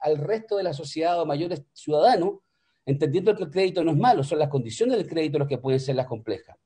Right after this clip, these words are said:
Y yo entiendo el crédito como un elemento positivo a la hora de suplementar o cubrir necesidades, de otra forma no sería posible.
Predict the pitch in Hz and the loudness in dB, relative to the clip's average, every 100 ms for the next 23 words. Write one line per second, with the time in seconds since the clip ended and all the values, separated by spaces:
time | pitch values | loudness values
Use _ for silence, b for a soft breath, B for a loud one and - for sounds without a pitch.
0 | _ _ _ _ 123 127 170 185 - 139 | _ _ _ _ -4 0 2 2 0 -2
1 | 143 160 165 165 147 165 160 143 156 151 | 0 0 0 -2 0 0 0 -2 0 2
2 | 143 151 147 143 139 127 143 170 175 139 | 2 0 -2 -2 -2 -4 0 2 4 4
3 | 147 160 143 151 143 - 135 135 131 123 | 4 4 4 0 -4 -10 -6 -2 -2 -4
4 | - 165 175 - _ _ _ - 131 131 | 0 0 0 -8 _ _ _ -8 -2 0
5 | 156 139 139 131 156 165 147 156 143 156 | 0 -2 -4 2 4 6 4 0 -2 -2
6 | 147 143 143 143 143 233 113 87 | -4 -2 -2 0 -2 -2 -2 -4